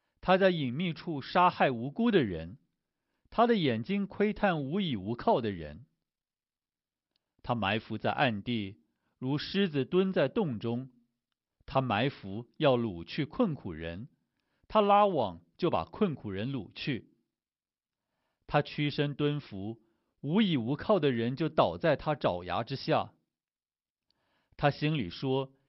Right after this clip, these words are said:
：“神竟忘记了，他掩面永不观看。”耶和华啊，求你起来，神啊，求你举手，不要忘记困苦人。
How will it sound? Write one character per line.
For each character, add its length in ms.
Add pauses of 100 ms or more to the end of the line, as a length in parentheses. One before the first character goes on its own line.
：“神 460
竟 240
忘 320
记 240
了， 240 (480)
他 200
掩 280
面 360
永 260
不 160
观 280
看。” 340 (1080)
耶 200
和 160
华 220
啊， 320 (320)
求 320
你 140
起 240
来， 320 (460)
神 420
啊， 320 (300)
求 320
你 140
举 260
手， 380 (140)
不 100
要 120
忘 280
记 140
困 280
苦 220
人。 340